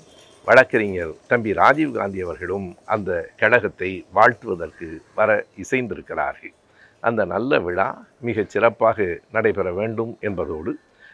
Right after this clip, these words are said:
அந்த திராவிட நட்பு கழகம் பற்றிய சில செய்திகளையும் உங்களோடு பகிர்ந்து கொள்ள வேண்டும் என்று கருதுகிறேன். அந்த கழகத்தினுடைய அடிப்படை திராவிட கருத்தியலை ஏற்றுக்கொள்வது. திராவிடம் என்றால் அதனை கர்நாடகத்தோடு,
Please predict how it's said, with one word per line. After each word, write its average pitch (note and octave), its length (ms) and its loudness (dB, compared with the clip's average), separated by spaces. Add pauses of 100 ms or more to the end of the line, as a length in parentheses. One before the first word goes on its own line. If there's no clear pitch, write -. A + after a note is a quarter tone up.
அந்த A2+ 280 2
திராவிட D3+ 500 2
நட்பு G#2+ 340 -6
கழகம் G#2+ 380 -2
பற்றிய F2 480 -6
சில G#2+ 280 0
செய்திகளையும் G#2+ 800 -2 (160)
உங்களோடு G2+ 500 -2 (180)
பகிர்ந்து G#2+ 360 -2
கொள்ள F2+ 180 -8
வேண்டும் G2+ 500 -6
என்று F2+ 220 -8
கருதுகிறேன். F#2+ 600 -4 (460)
அந்த A2+ 260 2 (240)
கழகத்தினுடைய A#2+ 720 0
அடிப்படை A#2+ 600 -2
திராவிட B2 520 0
கருத்தியலை G2+ 680 -2
ஏற்றுக்கொள்வது. A#2+ 680 -6 (280)
திராவிடம் G2 460 2
என்றால் F2+ 340 -4 (420)
அதனை G#2 280 4
கர்நாடகத்தோடு, F#2+ 840 -2